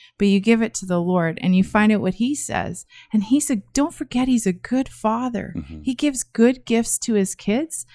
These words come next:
Speaker 1: And sometimes it's a no for now, but he, he also, um, is a God who loves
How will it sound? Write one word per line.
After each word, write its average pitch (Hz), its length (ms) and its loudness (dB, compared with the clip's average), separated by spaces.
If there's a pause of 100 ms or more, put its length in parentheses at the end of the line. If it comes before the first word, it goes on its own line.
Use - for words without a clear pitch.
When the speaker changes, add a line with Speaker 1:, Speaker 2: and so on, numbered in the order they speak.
(180)
Speaker 1:
And 285 140 4
sometimes 320 580 0
it's 262 180 -4
a 254 60 4
no 220 460 8
for 233 200 0
now, 247 500 0 (580)
but - 240 2 (100)
he, - 400 -6
he - 380 -4
also, 247 800 0 (320)
um, 202 420 2
is 214 160 2
a 214 80 0
God 226 320 0
who 208 240 -2
loves 233 400 0